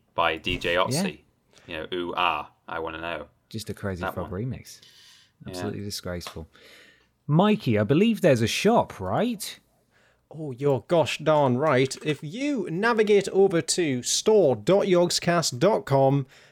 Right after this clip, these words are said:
Speaker 3: you'll find a lovely array of goodies which, um, are up for you to purchase. But if you want to be an extra cool, swaggy dude or dudette or other,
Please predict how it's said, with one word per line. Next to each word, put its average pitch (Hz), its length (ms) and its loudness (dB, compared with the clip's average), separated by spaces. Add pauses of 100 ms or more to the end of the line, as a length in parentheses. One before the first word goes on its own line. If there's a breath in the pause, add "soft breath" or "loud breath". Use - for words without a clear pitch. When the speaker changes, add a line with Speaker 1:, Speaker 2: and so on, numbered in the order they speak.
(120 soft breath)
Speaker 3:
you'll 131 120 2
find 160 300 2
a 175 120 2
lovely 254 440 0
array 110 260 4
of 98 160 -2
goodies 104 540 -4
which, - 320 -8
um, 110 380 -2
are 120 300 -4
up - 140 -2 (220)
for 123 400 -10 (280 soft breath)
you 131 400 0 (100)
to - 100 -4
purchase. 143 680 0
But 143 240 -12
if 139 160 -14
you 151 80 -8
want 160 220 -2
to - 120 -8
be 160 140 0
an 151 80 0
extra - 340 -4
cool, 160 420 -4 (120)
swaggy 170 680 0 (200 loud breath)
dude 175 240 2
or 160 120 4
dudette 160 500 2
or 160 280 0
other, 147 340 4